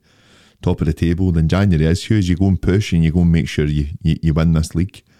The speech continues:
Um, if we win the League Cup, absolutely brilliant, by the way. I, I just think from where we were last year, um, and to go and claim that, that trophy again and just kinda kick off, which could be a potential treble,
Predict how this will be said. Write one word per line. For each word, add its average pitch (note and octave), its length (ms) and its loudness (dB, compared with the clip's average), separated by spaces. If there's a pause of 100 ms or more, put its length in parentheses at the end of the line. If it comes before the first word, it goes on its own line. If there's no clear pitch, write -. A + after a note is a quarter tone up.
(640)
Um, D#2 640 0 (600)
if F2+ 140 -4
we F#2 60 2
win A#2+ 140 4
the G#2+ 80 4
League F2 160 0
Cup, - 260 -2 (160)
absolutely F2 440 -2
brilliant, D2+ 460 -2
by F2 160 0
the E2+ 100 2
way. E2 220 0
I, F2 180 -2
I F2+ 60 0
just F#2 240 -2
think E2+ 220 -2
from E2 320 0 (460)
where G2+ 180 2
we G2 100 2
were E2+ 180 2
last E2 360 0
year, E2 320 2 (240)
um, D#2 720 0 (480)
and D2 460 -2 (440)
to - 80 -4
go F#2 140 0
and G2 160 2
claim E2 300 0
that, D#2+ 260 0
that - 200 -4
trophy D#2 300 -2
again D#2+ 280 0
and D2+ 100 2
just - 200 -6
kinda D#2+ 260 0
kick - 280 -4
off, E2+ 200 -2
which - 180 -6
could E2+ 140 -2
be E2 100 0
a D#2+ 60 -2
potential E2 480 -2
treble, D#2+ 440 -2